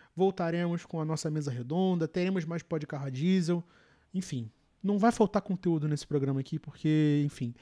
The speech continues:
eu amo fazer esse trabalho. E se vocês estão curtindo, é porque vale a pena e, no final das contas, é tudo que importa.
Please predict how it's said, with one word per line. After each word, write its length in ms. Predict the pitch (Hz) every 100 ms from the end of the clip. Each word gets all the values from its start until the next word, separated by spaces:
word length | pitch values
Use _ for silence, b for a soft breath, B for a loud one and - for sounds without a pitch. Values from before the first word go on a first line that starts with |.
| B B
eu 140 | 170 170
amo 160 | 170
fazer 240 | 151 147 135
esse 100 | -
trabalho. 480 | 131 127 143 156 156 b b b _ -
E 380 | 135 139 139 139
se 120 | -
vocês 240 | 151 175
estão 220 | - 196 185
curtindo, 560 | 175 - 185 175 170
é 80 | 165
porque 240 | - 165 156
vale 180 | 151
a 40 | 147
pena 380 | - 147 156 151
e, 280 | 147 143 143
no 60 |
final 200 | 139 143
das 140 | 139 139
contas, 280 | 151 151 139
é 60 |
tudo 200 | - 143
que 100 | 147
importa. 420 | 143 - 113 -